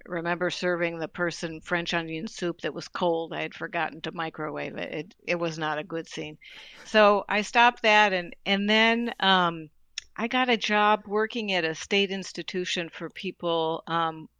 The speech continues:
who have mental retardation. And, uh, then I realized I needed to go back to school to do something other than that. And a friend of mine had gone into a program for rehabilitation counseling.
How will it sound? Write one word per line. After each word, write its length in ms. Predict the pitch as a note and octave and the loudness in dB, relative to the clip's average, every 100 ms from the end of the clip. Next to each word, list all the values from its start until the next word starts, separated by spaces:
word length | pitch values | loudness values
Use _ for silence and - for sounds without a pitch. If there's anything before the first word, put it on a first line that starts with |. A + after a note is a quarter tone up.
| _ | _
who 160 | - F3 | -10 -6
have 300 | D#3+ D#3 D#3 - | -2 -4 -4 -8
mental 400 | E3 D#3+ D#3+ F3 | -8 -6 -8 -10
retardation. 960 | E3 D#3+ E3 D#3 E3 - D#3 D3+ G#3 - - - - | -12 -10 -12 -10 -6 -6 -8 -14 -20 -20 -20 -20 -8
And, 500 | E3+ E3+ E3+ E3 E3 - | -4 -2 -4 -6 -12 -6
uh, 420 | E3+ E3+ E3 D#3+ _ _ _ - | -2 -2 -2 -6 _ _ _ -2
then 160 | G#3+ | 2
I 80 | A3 | 4
realized 500 | G3+ G3+ F#3 F3+ - | 4 6 6 4 0
I 60 | E3+ | -6
needed 260 | F3+ F3 | -6 -6
to 80 | D#3+ | -6
go 140 | E3+ D#3+ | -4 -2
back 260 | E3 D3+ | 0 -2
to 100 | D#3+ | -4
school 640 | - - F3 F3 E3+ E3 - | -10 -8 -4 -2 -2 -4 -10
to 340 | E3 D#3 D3+ - _ B3 | -8 -6 -6 -12 _ -10
do 140 | F3 | -8
something 540 | D#3+ E3 D3+ E3 D3+ A#2 - | -4 -4 -2 -6 -8 -16 -10
other 220 | E3+ F3 | -4 -2
than 220 | D#3 D#3 | -4 -4
that. 340 | E3+ E3+ E3 - - - - - | 2 2 4 2 -2 -20 -18 -6
And 420 | E3 E3+ E3 - _ | -2 -2 -4 -10 _
a 300 | - D#3+ D3+ | -4 -2 -2
friend 260 | - F#3 F#3+ | 0 2 2
of 80 | F3+ | 2
mine 240 | E3+ E3 | 2 0
had 220 | E3 E3 | -2 -6
gone 460 | D#3 E3 E3 E3+ - _ - | -4 -2 -2 -6 -12 _ -8
into 300 | F3 F3 E3+ | -6 -4 -4
a 60 | E3 | -4
program 600 | - E3 E3 D#3+ D#3 D#3+ | -2 -2 -2 -4 -4 -8
for 440 | - E3+ E3 E3 | -8 -6 -4 -6
rehabilitation 800 | E3+ F3+ E3 E3+ D#3+ D#3+ D#3 D#3+ | 0 2 2 0 -2 -4 -4 -4
counseling. 540 | D#3+ E3+ E3+ - - | -4 -4 -6 -8 -16